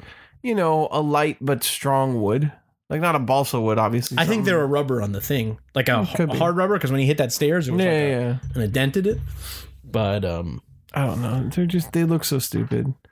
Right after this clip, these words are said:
Speaker 1: It looks like I bought Thor's hammer at Target,
Speaker 2: That's what,
Speaker 1: and
Speaker 2: that's what exactly that is. I think it
Speaker 1: and,
Speaker 2: is a
Speaker 1: you know,
Speaker 2: Mjolnir. <laughs>
Speaker 1: ugh,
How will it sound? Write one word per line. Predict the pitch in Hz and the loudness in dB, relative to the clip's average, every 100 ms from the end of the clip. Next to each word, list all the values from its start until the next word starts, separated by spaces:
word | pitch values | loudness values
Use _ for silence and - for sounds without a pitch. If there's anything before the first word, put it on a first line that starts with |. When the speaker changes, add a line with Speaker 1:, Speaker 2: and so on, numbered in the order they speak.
| _ _ | _ _
Speaker 1:
It | 143 | -2
looks | 175 180 | -2 0
like | 190 151 120 - - | 2 0 -2 -10 -6
I | 143 | 0
bought | 160 - | 0 0
Thor's | 156 151 131 | 0 0 0
hammer | 143 139 117 | 2 2 0
at | 107 | 0
Target, | 135 127 123 98 | 0 2 2 0
Speaker 2:
That's | 113 | 0
what, | 98 | 0
Speaker 1:
and | 127 123 123 | 2 2 2
Speaker 2:
that's | 156 - | 2 2
what | 156 | 0
exactly | 127 127 139 - 113 | 0 2 2 0 -2
that | 95 | -4
is. | 90 90 - - - _ | -6 -6 -8 -12 -20 _
I | - | -4
think | 139 180 | 0 2
it | |
Speaker 1:
and, | 165 | 2
Speaker 2:
is | 160 | 2
a | 147 | 0
Speaker 1:
you | |
know, | 147 139 | 0 2
Speaker 2:
Mjolnir. | 127 120 - - | 2 2 0 -2
<laughs> | - - - 127 123 | -6 -6 -4 0 0
Speaker 1:
ugh, | - | 0